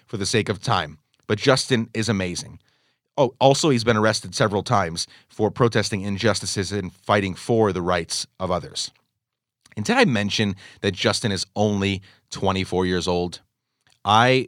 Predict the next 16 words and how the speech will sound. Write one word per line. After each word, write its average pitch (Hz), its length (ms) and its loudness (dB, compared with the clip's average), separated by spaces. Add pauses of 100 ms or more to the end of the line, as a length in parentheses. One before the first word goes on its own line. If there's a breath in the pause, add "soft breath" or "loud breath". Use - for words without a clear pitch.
just 117 300 0
met 117 160 -2
Justin 101 340 -2
today 90 220 -2
for 87 100 -6
the 82 80 -6
first 92 320 -6
time 78 320 -8
after - 220 -8
following 98 320 -2
him 92 120 -6
online 87 360 -4
for 85 100 -10
quite 127 240 2
some 95 160 -6
time, 78 300 -10